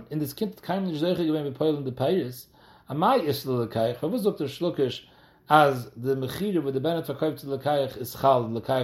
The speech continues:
באקומט עס לאחר מיתת האב. פאר וואס? תאמר קניין פרות, איז קניין א גוף,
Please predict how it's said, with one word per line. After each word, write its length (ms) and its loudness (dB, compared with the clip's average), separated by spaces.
באקומט 320 -4
עס 120 -8
לאחר 280 0
מיתת 300 -6
האב. 260 -2
פאר 160 -2
וואס? 420 -6
תאמר 220 4
קניין 340 2
פרות, 300 6
איז 280 -2
קניין 400 -4
א 80 0
גוף, 400 -4